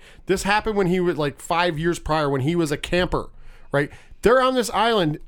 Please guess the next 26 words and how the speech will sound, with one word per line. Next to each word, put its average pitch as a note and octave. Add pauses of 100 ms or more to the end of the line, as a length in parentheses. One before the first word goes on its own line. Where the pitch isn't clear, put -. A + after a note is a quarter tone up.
and F3+
they're F#3
telling G3+
scary G3+
stories G3+ (880)
by D#3+
the D#3
campfire. F3+ (920)
He F#3
tells G#3
a F3+
story G#3+
about E3+
Cropsey. F3+ (360)
He G#3
tells C4
the B3+
kids C#4
a A3+
real B3
life A3
fucking A#3
story G#3+ (220)
that G3
he A#3+
almost, A#3+